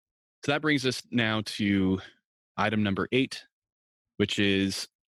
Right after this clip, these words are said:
you have to meet the requirements as dictated by the Air Force Academy, Air Force R O T C, or O T S. So whatever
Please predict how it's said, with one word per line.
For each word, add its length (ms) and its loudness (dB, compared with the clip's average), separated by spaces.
you 140 2
have 240 -2
to 100 -4
meet 480 2
the 360 0
requirements 760 0
as 220 2
dictated 640 0
by 160 0
the 140 -4
Air 120 2
Force 220 -2
Academy, 580 -2
Air 100 4
Force 220 0
R 180 2
O 40 4
T 160 -4
C, 460 0
or 160 2
O 80 4
T 220 0
S. 340 -6
So 480 0
whatever 720 2